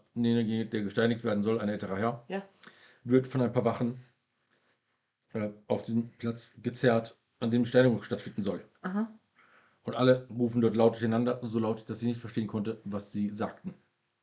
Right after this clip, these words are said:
Speaker 1: Ich glaube, dass man es auch gar nicht verstehen soll.
Speaker 2: Ja.
Speaker 1: Aber man merkt, dass alle ganz heiß auf diese Steinigung sind.
Speaker 2: Oh ja, das ist wie
Speaker 1: Das ist ein super Event, obwohl es jeden Tag stattfindet.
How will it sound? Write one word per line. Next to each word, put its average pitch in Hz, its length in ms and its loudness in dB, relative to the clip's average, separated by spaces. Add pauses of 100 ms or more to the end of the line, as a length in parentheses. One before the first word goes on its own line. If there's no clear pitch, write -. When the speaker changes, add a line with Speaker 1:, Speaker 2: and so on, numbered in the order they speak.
(240)
Speaker 1:
Ich - 180 -16
glaube, 107 220 -2
dass 101 140 -8
man 101 80 -6
es 95 60 -8
auch 92 100 -12
gar 98 60 -6
nicht 92 100 -6
verstehen - 240 -8
soll. 85 180 -8 (680)
Speaker 2:
Ja. 180 280 -8 (1800)
Speaker 1:
Aber 151 220 2
man 135 140 2
merkt, 123 240 4
dass 120 100 -2
alle 113 120 4
ganz 110 180 -2
heiß 110 160 -2
auf 98 80 -12
diese 113 140 -6
Steinigung 95 340 -4
sind. - 260 -16 (200)
Speaker 2:
Oh 190 220 -2
ja, 170 280 0 (180)
das 196 260 -14
ist - 280 -18
wie 107 120 -6
Speaker 1:
Das 113 180 -6
ist - 300 -6
ein 113 180 4
super 156 280 2
Event, 139 260 4
obwohl 123 180 6
es 127 60 6
jeden 123 120 4
Tag 113 140 2
stattfindet. - 420 -6